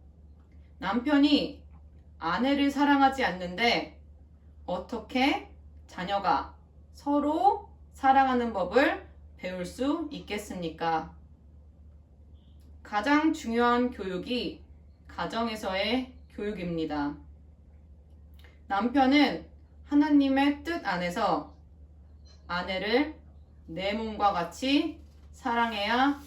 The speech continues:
합니다. 오늘 말씀 함께 나누겠습니다.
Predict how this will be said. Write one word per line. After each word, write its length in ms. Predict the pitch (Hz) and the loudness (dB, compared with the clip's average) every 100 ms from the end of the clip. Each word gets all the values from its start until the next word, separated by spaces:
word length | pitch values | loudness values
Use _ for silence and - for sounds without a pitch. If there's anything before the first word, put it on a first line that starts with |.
| - | -12
합니다. 640 | - 240 233 226 156 294 - - - - - - - - - - - - - - - - - - - - - - - - - | -4 -2 0 0 -2 -2 -8 -16 -20 -20 -20 -20 -20 -20 -20 -20 -20 -20 -20 -20 -20 -20 -20 -20 -20 -20 -20 -20 -20 -20 -20
오늘 400 | - 214 269 320 | -8 0 2 4
말씀 720 | 294 240 233 - 226 302 330 - - | 4 2 -2 -4 0 0 -2 -10 -6
함께 640 | 285 285 285 247 240 277 | 2 4 4 2 2 2
나누겠습니다. 1120 | 294 185 196 202 208 - 180 165 165 165 165 | 0 -4 -6 -10 -12 -10 -8 -6 -4 -4 -6